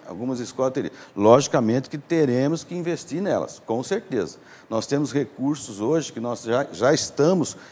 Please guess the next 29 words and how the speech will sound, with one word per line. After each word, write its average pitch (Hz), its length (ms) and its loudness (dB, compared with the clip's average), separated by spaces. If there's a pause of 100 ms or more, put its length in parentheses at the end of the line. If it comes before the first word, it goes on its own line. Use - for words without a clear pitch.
(100)
em 120 100 -6
contato 123 520 0
com 120 140 -6
o 107 40 -4
secretário 113 600 -4
do 101 60 -10
esporte 117 440 -6
em 101 40 -10
São 98 200 -10
Paulo. 123 420 -2
Fomos 165 320 2
ba-, - 140 -4 (120)
fomos 156 300 2
até 127 280 2
lá 120 240 2
em 117 40 -6
São 107 200 -6
Paulo 127 340 0 (320)
para 127 180 8
ver 139 240 6
a 156 60 6
possibilidade 131 960 2
de 127 140 -4
nós 139 260 2
termos 139 300 -2
reforma 165 760 4
nas 127 220 2
escolas 113 380 2
municipais 113 680 -2